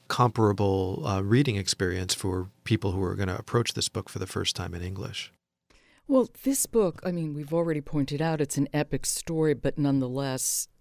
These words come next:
Speaker 2: very delicate. It's both large and small. Focus on one man, one family, with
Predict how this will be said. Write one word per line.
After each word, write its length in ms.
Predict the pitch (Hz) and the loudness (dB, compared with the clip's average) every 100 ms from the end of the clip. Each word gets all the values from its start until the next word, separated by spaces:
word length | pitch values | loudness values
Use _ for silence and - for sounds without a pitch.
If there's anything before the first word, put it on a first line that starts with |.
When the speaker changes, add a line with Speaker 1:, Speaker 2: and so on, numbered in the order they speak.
| 185 | -6
Speaker 2:
very 280 | 156 185 | 2 4
delicate. 440 | 165 208 294 254 143 | 4 4 4 4 4
It's 120 | 139 | 4
both 220 | 160 143 | 2 2
large 360 | 151 165 165 160 | 4 4 4 4
and 260 | 160 156 147 | 2 4 4
small. 640 | - 156 165 202 143 92 101 - - | 2 2 0 0 0 -2 -4 -8 -10
Focus 420 | - 151 151 143 | -2 -2 0 0
on 280 | 139 135 139 | 2 0 0
one 280 | 135 147 143 | 0 2 4
man, 340 | 139 135 135 | 4 2 2
one 160 | 127 127 | 0 -2
family, 760 | - 147 160 143 113 107 156 - | 2 2 2 0 -2 -4 -4 -8
with 520 | 131 131 - - - | -2 -2 -2 -12 -20